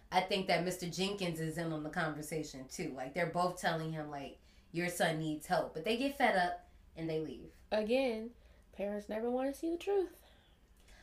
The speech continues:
Speaker 1: Mikey loses it when he finds out that Rachel has sold the baby fish he's supposed to be taking care of. He, <laughs> his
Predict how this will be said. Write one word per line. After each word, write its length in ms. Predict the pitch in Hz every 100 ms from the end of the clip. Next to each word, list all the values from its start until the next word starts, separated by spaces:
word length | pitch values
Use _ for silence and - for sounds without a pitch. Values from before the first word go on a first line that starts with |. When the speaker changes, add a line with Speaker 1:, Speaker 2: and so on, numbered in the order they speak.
| - - - - -
Speaker 1:
Mikey 600 | 190 240 262 262 240 190
loses 680 | 175 180 254 294 247 226 165
it 280 | 170 160 160
when 140 | 180
he 160 | 220 220
finds 500 | - 208 208 214 208
out 280 | 196 180 -
that 200 | 175 165
Rachel 320 | 196 208 233
has 260 | 202 175 170
sold 360 | - 196 196 196
the 40 |
baby 300 | 170 185 185
fish 320 | 180 196 185 -
he's 160 | 170
supposed 320 | 170 196 180 170
to 40 |
be 160 | 170 165
taking 320 | 170 170 160
care 400 | - 202 185 156 143 143
of. 60 | - - - - -
He, 480 | 277 240 233 - 165 180 185 175 170 196 208 -
<laughs> 1400 | 226 - - - - - - - 349 - - - - -
his 200 | 320